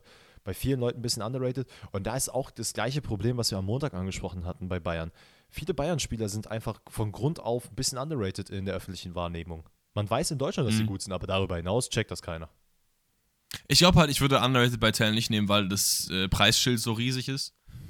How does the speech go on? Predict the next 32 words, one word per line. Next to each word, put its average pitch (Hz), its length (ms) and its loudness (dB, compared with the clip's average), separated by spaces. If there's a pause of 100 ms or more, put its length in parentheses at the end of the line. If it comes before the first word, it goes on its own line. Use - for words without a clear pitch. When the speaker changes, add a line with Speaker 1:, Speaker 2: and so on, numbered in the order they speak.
(140)
Speaker 2:
wa-, 107 240 2
was 110 160 2
für 113 100 -4
ihn 110 80 -2
bezahlt 110 380 2
wurde 113 220 0
in 104 100 -2
dem 107 160 0
Alter. 98 320 0
Das 95 100 -4
ist 95 100 -8
natürlich 98 260 -2
schon 101 380 -2
eine 95 420 -4
dicke - 280 -6
Aufmerksamkeit. 107 720 -2
Das 98 80 -6
ist 95 60 -6
für 107 80 -6
mich 101 100 -4
dann 98 100 -4
einfach 98 200 -4
niemand, 101 320 -2
der 95 180 0
unter 95 240 -6
dieses 92 200 -8
underrated, 98 600 0 (220)
äh, 90 260 0 (140)
Narrativ 92 500 -2
irgendwie 95 160 0
fällt. 98 300 -2
Aber 101 340 0